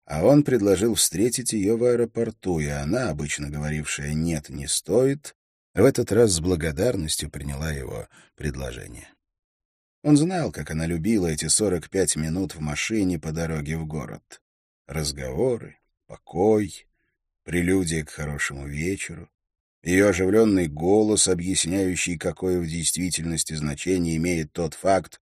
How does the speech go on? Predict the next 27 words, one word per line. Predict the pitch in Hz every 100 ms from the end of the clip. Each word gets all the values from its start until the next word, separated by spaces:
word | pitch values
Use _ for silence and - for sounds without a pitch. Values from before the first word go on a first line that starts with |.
| _ _
что | - - 87
сторонами | - 85 80 80 92 98 85
в | 76
Международном | 80 76 80 80 92 82 78
суде | - 80 85
в | 76
Гааге | 76 82 101 95 85
могут | 82 78 78
выступать | 82 76 78 73 80 73 -
только | 85 76 - 69
государства, | 69 - - - 78 - 80 80 - - - 78 65 _ _ _ _ _ _ _
разговор | - 117 120 175 170
о | 151
юридической | 135 135 139 139 - - 117
силе | 110 - 151 135 107
и |
бессилии | 95 98 90 - 101 117 104 82
оон, | 80 78 80 110 120 107 95 _ _
в | -
то | 90
время | 90 95 95
как | 90 90
за | 80 87
окном | 82 - 101 98
проплывает | 76 82 - 69 69 98 87 -
холмистый | - - 62 62 76 73 - - 65 -
пейзаж. | - 58 67 60 - - - -